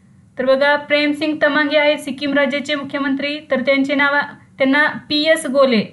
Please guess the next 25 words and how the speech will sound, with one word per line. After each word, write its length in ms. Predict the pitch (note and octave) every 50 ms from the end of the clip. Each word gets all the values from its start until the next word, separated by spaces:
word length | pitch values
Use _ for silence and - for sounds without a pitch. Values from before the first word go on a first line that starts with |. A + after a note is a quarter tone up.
| - -
असेही 380 | - A#3 A3 C#4 C4+ C#4 D4 D4 D4 - - A#3 A#3+
ओळखले 340 | B3 B3+ C4+ C4+ C#4 C#4
जाते. 300 | C#4 C#4 C4+ C4+ C#4 D4 E4+ F4 - - - - - - - _ _ -
प्रेमसिंग 480 | C#4 C#4 D4 D4 D4+ D4 D#4 D#4 D#4+ - -
तमांग 280 | B3 A3+ A3 G#3+ G3+ G#3 A#3
हे 100 | A#3+ A#3+
सिक्कीम 320 | - C4+ - - C#4+ C#4
राज्याचे 480 | C#4 C4+ C4+ - C4 A#3 C4 D#4 F4+ F#4 F#4 C#4
मुख्यमंत्री 520 | B3+ A3+ - C4 A#3 A3+ A3+ G#3 G#3 G#3+
आहेत. 300 | G3+ G3+ G#3+ G3+ F3 E3+ - - - - - _ _ _ _ _ _ _ _ _ - C4
तर 40 |
बघा, 240 | A#3+ C4+ C#4 D4 D4+ D4
राज्य 320 | D4+ D4+ C#4 B3 D#4 D#4+
सिक्कीम, 420 | D#4 D#4+ D#4+ - - D#4 D#4+ D#4
राजधानी 440 | D#4 C#4+ C#4 C4+ C4+ A#3+ C#4+ C#4+ D4
आहे 200 | D4 C#4+ C#4+ D4
गंगटोक, 640 | C4+ A3+ C4+ C4+ C4+ C#4 D4 D4 D4 A#3+ G#3+ A3 -
मुख्यमंत्री 640 | A#3+ B3 C4 - - D4 C#4+ C#4+ C#4 C4+ C#4 D4 D4+
पे-, 240 | D4 - C#4+ C4 C4+ C4 - - -
प्रेमसिंग 440 | C4+ C#4 C#4 C#4 C#4 C#4 D4 C#4 C#4 C#4
तमांग 340 | C#4+ C4+ B3+ C4+ C#4+ D4+ D#4+ -
आणि 200 | - A3 A#3 B3
राज्यपाल 440 | B3 B3+ B3 G#3+ C#4+ C#4 C#4 C#4+ C#4
आहेत 320 | C#4 C#4 D4 D#4 D#4 -
ओमप्रकाश 640 | - A#3+ B3 B3 B3 C4 A3+ - C4 D4 D#4+ -